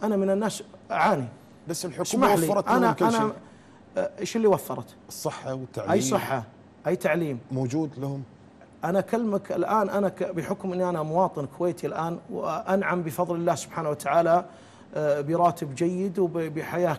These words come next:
Speaker 1: كريمة، ومع ذلك الراتب ما يكفي.
Speaker 2: نعم.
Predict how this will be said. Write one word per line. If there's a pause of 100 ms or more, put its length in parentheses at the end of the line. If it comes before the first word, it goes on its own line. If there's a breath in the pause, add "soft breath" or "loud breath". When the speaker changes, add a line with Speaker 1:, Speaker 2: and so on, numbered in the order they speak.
Speaker 1:
كريمة، (420 loud breath)
ومع
ذلك
الراتب
ما
يكفي. (680)
Speaker 2:
نعم.